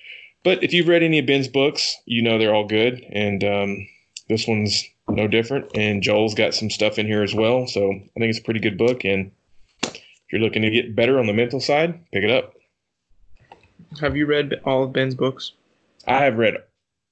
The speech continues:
Speaker 1: almost all of them. I don't think I read his earliest ones, like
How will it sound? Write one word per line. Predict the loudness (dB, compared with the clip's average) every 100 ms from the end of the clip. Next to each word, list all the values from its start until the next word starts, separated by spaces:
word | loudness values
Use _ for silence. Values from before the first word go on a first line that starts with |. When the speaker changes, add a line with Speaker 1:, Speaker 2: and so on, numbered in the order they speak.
| _ -20 -6
Speaker 1:
almost | 0 2 2 -2 0
all | 2 2
of |
them. | 0 -2
I | 0 0
don't | 2
think | 2 2
I |
read | 2 2
his | 2 0
earliest | 0 2 2 2 0 -2
ones, | -2 0 0
like | 2 0 -2